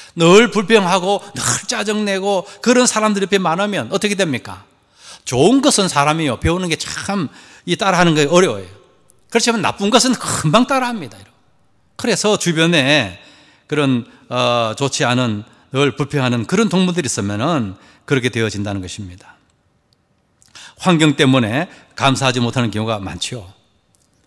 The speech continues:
이스라엘 백성들이 애굽에서 나왔을 때는 참 신났을 것입니다. "우리가 이제 자유를 얻었다, 해방을 얻었다."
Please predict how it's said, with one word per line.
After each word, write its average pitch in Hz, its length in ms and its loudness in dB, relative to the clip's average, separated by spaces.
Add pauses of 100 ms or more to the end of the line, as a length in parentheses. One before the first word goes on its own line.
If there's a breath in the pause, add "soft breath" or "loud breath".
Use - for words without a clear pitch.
(100)
이스라엘 156 320 2
백성들이 131 500 -2
애굽에서 131 340 -2
나왔을 117 380 -4
때는 131 340 -4 (240 loud breath)
참 139 160 -2
신났을 165 460 0
것입니다. 202 560 -8 (120 loud breath)
"우리가 160 200 0
이제 143 260 0 (160 loud breath)
자유를 175 340 4
얻었다, 190 300 0
해방을 208 380 2
얻었다." 175 400 -6